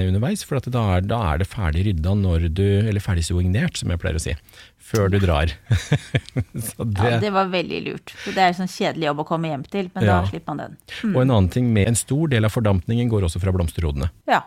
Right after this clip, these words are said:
Speaker 2: så da er det, hjelper det på den måten også, ja.
Speaker 1: Mm.
Speaker 2: Jeg, jeg har jo da forelsket meg litt i sånne, sånn smarttech for hagen. Jeg har ikke kj-, jeg, jeg har ikke kjøpt noe, jeg er litt på research-stadiet. Jeg driver jo fortsatt med vannsleng-,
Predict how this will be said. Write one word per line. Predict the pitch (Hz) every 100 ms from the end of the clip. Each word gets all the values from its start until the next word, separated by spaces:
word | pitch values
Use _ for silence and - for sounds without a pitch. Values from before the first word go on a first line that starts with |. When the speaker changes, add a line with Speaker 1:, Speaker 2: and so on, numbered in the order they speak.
| - -
Speaker 2:
så | 202
da | 208 202
er |
det, | 180 160
hjelper | 165 - 160
det |
på | 160
den | 147
måten | 131 135 -
også, | 202
ja. | - -
Speaker 1:
Mm. | 139 78 - - - _
Speaker 2:
Jeg, | 233 254 -
jeg | 220 233 247
har | 220 202
jo | 202 208
da | 180 180 180
forelsket | - 165 - 160
meg | 175 170
litt | 147 180
i |
sånne, | 170 151 147 156 160 160 156 151 156 -
sånn | 165 151
smarttech | - 151 127 - 165 - -
for | - 175
hagen. | 170 170 165 160 175 254
Jeg |
har | 196
ikke | - 269
kj-, | -
jeg, | 226 240 240 -
jeg |
har | 262
ikke | 254 339
kjøpt | 311 - -
noe, | 233
jeg | 240
er | 262
litt | 247
på | 247
research-stadiet. | 196 185 185 - 185 180 214 294
Jeg | 254
driver | 208 196
jo |
fortsatt | 202 180 180
med | 185
vannsleng-, | 165 - 165 160 175